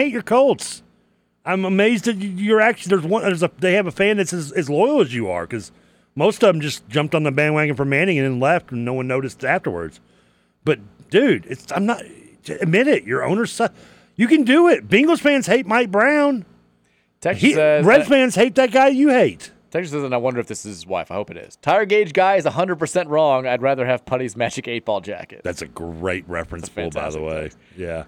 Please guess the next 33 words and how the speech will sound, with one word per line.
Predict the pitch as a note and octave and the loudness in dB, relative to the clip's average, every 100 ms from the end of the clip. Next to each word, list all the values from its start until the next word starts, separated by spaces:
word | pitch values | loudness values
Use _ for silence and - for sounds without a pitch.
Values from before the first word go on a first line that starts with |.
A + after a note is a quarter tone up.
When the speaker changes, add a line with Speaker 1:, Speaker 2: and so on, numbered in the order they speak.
| - | -6
Speaker 2:
Texas | C#3 D#3+ D#3+ | -4 -4 -4
says, | F3+ | -4
"A | F3 | 0
tire | F3 G#3 | 2 2
gauge | G3 A#3+ A3 | 2 0 -2
it | B3 | -2
is. | D#4+ C#3 - | 0 -2 -2
Thanks | D#3 E3 | -4 -4
for | F3+ | -2
nothing, | F#3 F#3 C#3 | -2 -2 -4
T | C#3+ | -4
K. | C3 C3 C3 A#2 | -2 -2 -2 -2
Go | C#3 D#3 | -2 0
Colts. | C#3+ C#3 C3+ | 0 -2 -2
Have | - C#3 | -4 -4
fun | - C#3 | -2 -2
with | A2+ | -2
mediocre | C3+ C3+ C3+ C3+ | -2 -2 -2 -2
Jalen | B2 C3 A#2+ | -4 -4 -2
Hurts. | B2+ E3+ E3+ - _ _ | -2 -2 -6 -20 _ _
Last | A#2+ C3 C3+ | -2 0 0
season | D#3 B2+ | -6 -6
will | B2+ | -8
be | A#2+ | -8
the | |
best | G#2 B2 - | -2 -4 -2
season | C3+ A2+ A#2 | -8 -8 -10
in | |
the | G#2 | -10
history | A2+ A2+ | -8 -8
of | G2+ | -10
his | F2+ | -12
career." | F#2 D2+ | -18 -20